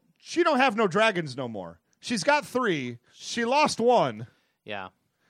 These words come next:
Speaker 1: There's two left that are chained up in a dungeon, and they big now.
Speaker 2: They're big, and they,
Speaker 1: They
Speaker 2: they're,
Speaker 1: real
Speaker 2: they're
Speaker 1: big.
Speaker 2: mad at their mom.
Speaker 1: They do not like her very much. Now, would they kill her,
Speaker 2: You know
Speaker 1: though?
Speaker 2: what? I think she needs to go in there and just be a little more stern with him. Look.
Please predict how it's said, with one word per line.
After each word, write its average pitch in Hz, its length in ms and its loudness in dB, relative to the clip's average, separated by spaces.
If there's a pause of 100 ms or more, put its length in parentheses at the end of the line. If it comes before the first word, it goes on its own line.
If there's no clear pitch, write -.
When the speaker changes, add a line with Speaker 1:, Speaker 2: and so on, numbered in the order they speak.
(100)
Speaker 1:
There's 214 220 -2
two 302 180 0
left 277 260 0
that 233 80 2
are 208 60 2
chained 240 360 -2
up 240 140 2
in 202 80 0
a 175 60 -4
dungeon, 165 560 0 (280)
and 104 200 -18
they 170 240 -2
big 123 440 -8
now. 76 360 -16 (480)
Speaker 2:
They're 127 80 -10
big, 123 280 -8
and 117 120 -10
they, 120 120 -6
Speaker 1:
They 269 240 4
Speaker 2:
they're, 202 220 6
Speaker 1:
real 185 260 8
Speaker 2:
they're 160 120 4
Speaker 1:
big. 156 100 8
Speaker 2:
mad 117 260 4
at 107 120 -6
their 104 100 -4
mom. 92 380 -6
Speaker 1:
They 170 160 6
do 156 200 0
not 147 220 2
like 131 220 0
her 135 80 -4
very 113 240 -4
much. 104 260 -10
Now, 240 60 2
would 285 140 -2
they 269 120 -2
kill 262 260 0
her, 269 60 4
Speaker 2:
You 285 60 2
know 415 60 2
Speaker 1:
though? 427 100 8
Speaker 2:
what? 403 80 10
I 370 100 10
think 349 180 -4
she - 180 -4
needs 185 160 0
to 156 60 -10
go 151 140 2
in 143 60 0
there 143 100 0
and 131 80 -4
just 131 160 -6
be 143 80 -4
a 135 40 -2
little 123 180 -4
more 110 160 -4
stern 120 340 -4
with 98 160 -10
him. 95 120 -10
Look. 160 440 6